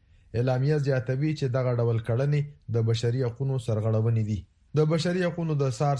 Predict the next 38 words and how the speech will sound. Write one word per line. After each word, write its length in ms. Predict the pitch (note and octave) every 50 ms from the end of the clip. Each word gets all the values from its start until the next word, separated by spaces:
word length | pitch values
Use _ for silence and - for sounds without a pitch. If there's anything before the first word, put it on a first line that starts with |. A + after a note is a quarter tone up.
| - -
سازمان 420 | B2 A#2+ A#2 B2 C3+ C3+ C3 A#2 -
تېره 180 | C3+ C3 C3
اونۍ 240 | B2+ A#2+ B2+ C#3 C#3+ C#3+ -
په 60 | A#2 A2+ A#2
یو 60 | A2+ A2 G#2+ G#2+
راپورټ 280 | A2 - D3+ D3+ C#3+ D3 -
کې 80 | C3+ A#2+ A2+
ویلي 260 | C3 D3 D#3+ D#3+ D#3+
وو 160 | D3+ D3+ D3 - - - _ - _ _ -
چې 120 | - B2 A#2+ A2+ G#2+
د 20 | A#2 G#2+ G2 A2
افغان 340 | A2 - - C3+ C#3 C#3 C3 A2+
امنیتي 440 | A2+ A2+ A2+ A2+ A2 A2 - C3+ B2
ځواکونو 480 | A#2 A#2 A#2 G#2+ G#2+ A2 - C#3+ C#3+ C3+
د 120 | A#2 A#2+ A2+
پخوانو 420 | - A2+ - A2 G#2+ G#2+ A#2+ A#2+ G#2 G#2
عسکرو 400 | G#2+ A2 - - C#3 C#3 C#3+ C#3+ B2+ A2 A2+
د 120 | A2 G#2+
وژلو 360 | A2 G#2+ G#2 A#2 C#3+ C#3+ C#3+ C#3 - -
اتهڅلوېښت 640 | B2 A#2 - D3+ - - B2 A#2 A2+ A#2 A2+ A2+ - -
پیښې 260 | C#3 C3 A#2 - A#2 A2+
یې 100 | A2+ G#2+ G#2 G2+
ریکارډ 260 | A2 A2 A#2 A2 G#2 - -
کړې 160 | A#2+ A#2 A2 G#2
دي. 80 | A2+ G#2+ - - - - - - _ _ _ _ _ _ _ _ _ - _ _
دغه 280 | A2+ B2 C#3 B2+ C3 C3 A#2+ A2 -
پوځیان 480 | C3+ A#2+ A#2+ A#2 A#2 C3+ C3 C3 B2+ B2 C3
یا 80 | B2+ A#2+ -
خو 60 | B2 A2+ B2
طالبانو 440 | A2+ A2+ A2+ A2 A#2+ B2+ B2+ B2+ A2+
ته 60 | A#2+ A2+ A#2
تسلیم 320 | A2+ A2 - - A2 G#2+ G#2 -
شوي 240 | - F3 F3 E3+ D#3+ D3 - - - - - - A#2
او 60 | A#2 A#2 B2
یا 100 | B2 A#2+ A2+ A2+
بیا 160 | B2 A#2 A#2 A2 - - - -
طالبانو 520 | A#2 A#2 A2+ A2+ A2 C3 C#3+ D3+ D3 D3+ D3 C#3+ - - - _ _ _ _ _ _
د 100 | A#2 B2